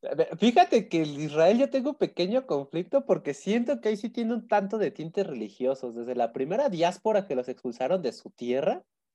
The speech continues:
como que siempre ha sido ese conflicto, ¿no? De que son originarios de ahí, es la tierra santa, la tierra prometida. ¿Qué tanto derecho tiene una persona de hacer eso? O sea, de llegar y decir, "Es que, pues, me corrieron de mi tierra santita, pero me imponen que debo vivir ahí,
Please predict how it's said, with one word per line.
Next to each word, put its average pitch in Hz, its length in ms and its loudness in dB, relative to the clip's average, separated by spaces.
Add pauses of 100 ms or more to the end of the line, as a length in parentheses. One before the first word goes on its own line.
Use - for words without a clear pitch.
(460)
como 147 200 0
que 156 80 -6
siempre 202 240 4
ha - 20 4
sido 262 180 0
ese 277 140 -4
conflicto, 156 640 -4
¿no? 151 220 -6
De 226 140 -6
que 151 100 -8
son 160 160 -6
originarios 185 460 -2
de 156 60 2
ahí, 143 280 -4
es 175 80 -6
la 170 140 -4
tierra 160 240 -4
santa, 165 340 -6
la 127 140 -4
tierra 165 280 -6
prometida. 135 640 -8
¿Qué 226 160 -2
tanto 240 340 0
derecho 226 360 2
tiene 233 180 -4
una 254 160 -4
persona 180 560 -6
de 147 140 -6
hacer 180 220 -6
eso? 233 180 -8
O - 20 -10
sea, 165 160 -10
de 170 140 -8
llegar 143 340 0
y 214 80 -2
decir, 160 260 -4
"Es 202 120 -4
que, 202 320 -4 (260)
pues, 151 140 -2
me 160 160 2
corrieron 196 500 4
de 180 80 2
mi 143 140 -6
tierra 196 240 0
santita, 180 640 -4
pero 131 160 -6
me 131 80 -8
imponen 185 400 -2
que 151 80 -6
debo 175 180 -2
vivir 151 160 -8
ahí, 165 320 -8